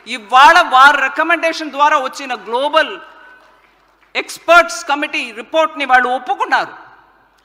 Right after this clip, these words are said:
ఒప్పుకోవడం మాత్రం కాదు, దాని మీద action తీసుకుంటున్నారు. Action తీసుకోవడం కాదు, ఇవాళ చెప్తున్నారు, "మీరే మాకు కొంచెం guidance ఇవ్వండి" అన్నట్టు. బ్రెజిల్లో నడుస్తుంది జీ ట్వంటీ,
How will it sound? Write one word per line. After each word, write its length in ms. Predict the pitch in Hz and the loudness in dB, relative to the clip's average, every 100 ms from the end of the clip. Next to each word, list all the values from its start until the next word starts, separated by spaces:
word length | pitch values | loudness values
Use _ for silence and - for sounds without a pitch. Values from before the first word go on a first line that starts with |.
| _ - | _ -10
ఒప్పుకోవడం 560 | 240 262 330 339 285 240 | -8 -6 0 2 2 2
మాత్రం 440 | 294 349 339 330 | 0 0 -2 0
కాదు, 260 | 285 277 294 | 0 0 -2
దాని 300 | 254 262 254 | -2 -2 -6
మీద 220 | 277 285 | -4 0
action 540 | 247 262 - 339 330 | 2 2 -2 -10 -10
తీసుకుంటున్నారు. 680 | 302 - 254 208 196 160 - - _ _ _ - | -12 -16 -18 -18 -12 -12 -12 -20 _ _ _ 0
Action 360 | 262 - 370 339 | 0 0 -6 -8
తీసుకోవడం 520 | 320 320 311 285 254 | -10 -4 2 2 2
కాదు, 420 | 262 269 277 339 - 240 | 2 2 2 -8 -12 -14
ఇవాళ 360 | 247 262 269 247 277 | 0 2 2 -2 -6
చెప్తున్నారు, 600 | 285 285 269 269 294 - - - | -6 -4 -2 -2 -6 -10 -18 -18
"మీరే 420 | 214 269 302 302 | -10 -6 -4 -2
మాకు 320 | 302 262 254 240 | 2 4 2 0
కొంచెం 340 | 247 226 185 | -4 -6 -2
guidance 400 | 214 269 285 - | 0 0 -4 -10
ఇవ్వండి" 480 | 254 226 220 208 185 | -8 -6 -6 -8 -10
అన్నట్టు. 380 | 175 175 - - _ _ - | -10 -10 -12 -18 _ _ -8
బ్రెజిల్లో 580 | 185 247 285 349 311 269 | -4 -4 -4 -6 -4 -4
నడుస్తుంది 640 | 262 302 - 294 247 214 | -4 -6 -10 -14 -14 -16
జీ 220 | 214 254 | -14 -16
ట్వంటీ, 420 | 247 208 165 139 | -14 -16 -16 -20